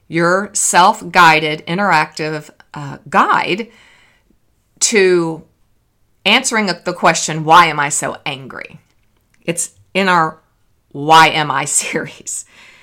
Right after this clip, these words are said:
And you just go to janelle reardon dot com, a little pink bar will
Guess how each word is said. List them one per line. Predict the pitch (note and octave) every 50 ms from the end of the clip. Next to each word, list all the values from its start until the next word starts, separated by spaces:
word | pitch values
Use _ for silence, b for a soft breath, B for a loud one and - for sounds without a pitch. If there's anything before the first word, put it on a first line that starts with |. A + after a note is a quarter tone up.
| b b b b b b b b b
And | - E3+ F3+
you | E3+
just | F#3 F3+ E3+ E3+ E3
go | D#3+ G3+ G3+ G#3+ A3+ A3+ A#3 A#3
to | A3 - B3+
janelle | G#3 G#3 G#3 G3+ G3+ G3+
reardon | G3 G3 F#3+ F#3+ F#3
dot | F3+ F3+ E3+ - -
com, | - A3+ G3+ G3 F#3+ F3+
a | E3+
little | E3+ E3 E3+
pink | E3 - - F#3 F3+ - - _ _ _ _ _ _ -
bar | - D#3 - F#3+ F#3 F#3+ F#3+ F#3 F#3+ F3+
will | F3 F3 E3+ E3 D#3+ D3+ D3+ -